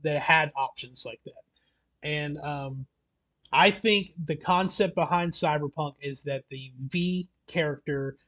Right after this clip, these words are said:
is supposed to be you. Like, you mean, it's, he's, he's not, like, a silent protagonist, not like your Link or whatever, but, like, you know,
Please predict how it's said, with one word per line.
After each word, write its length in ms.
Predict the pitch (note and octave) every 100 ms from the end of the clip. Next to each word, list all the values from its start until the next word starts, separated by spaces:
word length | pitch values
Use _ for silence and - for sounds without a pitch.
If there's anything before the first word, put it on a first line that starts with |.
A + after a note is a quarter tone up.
| _ _ -
is 200 | D#3 -
supposed 640 | D3+ - E3+ E3 - -
to 60 | D3+
be 460 | D3 D3 C#3+ C#3 _ _ _
you. 500 | D3 D3 E3+ C#3+ A#2 C#3
Like, 200 | C3+ C3+
you 60 |
mean, 220 | D3+ C#3+ D3
it's, 160 | D3
he's, 400 | F3+ F3+ E3 - F3+ F3 A3 -
he's 280 | G3 G3
not, 240 | G#3 G#3 F#3
like, 160 | F3+
a 80 | F3
silent 400 | - F3+ F3 E3
protagonist, 640 | E3+ D#3 E3+ D3+ D3+ D3+ D3+
not 120 | D#3
like 120 | C#3+ D3
your 120 | C#3
Link 280 | D3 C#3+ C#3
or 80 | C#3
whatever, 340 | C3+ C#3 C#3+ C#3+
but, 180 | C#3+
like, 180 | C#3+ C#3
you 60 | D3
know, 200 | C#3+